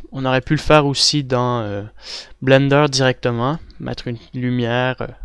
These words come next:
en fait, vous aurez pu mettre un cylindre avec une émission transparent et mettre un texte à l'intérieur, c'est possible.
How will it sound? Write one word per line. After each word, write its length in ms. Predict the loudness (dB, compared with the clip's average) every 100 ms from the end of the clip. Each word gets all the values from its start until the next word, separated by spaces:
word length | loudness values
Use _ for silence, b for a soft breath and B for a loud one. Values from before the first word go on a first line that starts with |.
| -10
en 100 | -4
fait, 180 | -2 -2
vous 100 | 0
aurez 140 | 0
pu 100 | -2
mettre 220 | -4 -4
un 60 | -2
cylindre 440 | 0 0 -2 -2
avec 200 | -4 -6
une 120 | -6 -4
émission 560 | -4 -2 -2 -2 -6 -10 b b b -10
transparent 800 | -4 -2 0 4 4 4 -2 -6 -14 _ B B B B B _ -6
et 100 | 0
mettre 300 | 0 0 -6
un 60 |
texte 440 | -2 -2 0 0 -2
à 60 |
l'intérieur, 500 | -4 -4 -4 -2 -2
c'est 180 | -4 -4
possible. 540 | -4 -2 0 0 -4